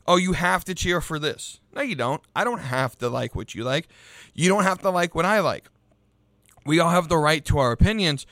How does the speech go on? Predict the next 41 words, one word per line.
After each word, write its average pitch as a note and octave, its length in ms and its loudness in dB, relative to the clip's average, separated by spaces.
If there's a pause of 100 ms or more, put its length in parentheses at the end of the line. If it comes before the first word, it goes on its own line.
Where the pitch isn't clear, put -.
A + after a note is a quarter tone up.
(140)
Say - 320 2
what G#3+ 200 2
you F3 80 2
want G#3 220 0
to F#3+ 60 0
say, D3 180 0
but C#3+ 180 -2
if D3+ 100 -4
your G3+ 180 4
opinion's F#3 600 4
dumb C#3+ 640 2 (280)
or D#3 140 0
your E3 140 2
opinion F3+ 440 0
doesn't D#3 300 -2
make C#3 200 -4
sense F3+ 380 -4
and C#3+ 160 -6
it C3 160 -8
disagrees D#3+ 560 -4
with F#3+ 120 -8
mine, G3+ 360 -4 (1500)
let F#3 140 -2
me, A#3 340 0
let's F#3 360 -4
discuss E3+ 580 0
our C#3+ 160 4
opinions. F#3 600 4 (340)
That's F#3+ 200 0
the G#3+ 120 -4
whole G#3 100 0
idea E3+ 260 2
of C#3+ 140 -2
community, C#3+ 500 -4
right? D3 260 0
Is D#3+ 180 -4
to D#3 80 -10
bring D#3+ 320 2
people E3+ 280 -4
of C#3 180 -2
different F3+ 400 0